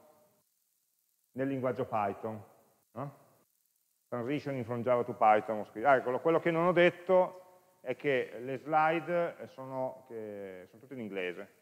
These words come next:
quindi parliamo in italiano, ma prepariamo le slide in inglese per comodità nostra, essenzialmente. Eh, ma non dovrebbe essere un problema. Ehm,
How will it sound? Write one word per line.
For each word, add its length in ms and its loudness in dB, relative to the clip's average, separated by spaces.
quindi 180 -8
parliamo 360 -2
in 40 -6
italiano, 540 0
ma 180 -4
prepariamo 520 -6
le 60 -4
slide 240 -4
in 80 -8
inglese 280 -4
per 260 -6
comodità 380 -2
nostra, 460 -4
essenzialmente. 960 -4
Eh, 200 -4
ma 120 -12
non 140 -10
dovrebbe 280 -8
essere 160 -14
un 40 -12
problema. 400 -14
Ehm, 880 -4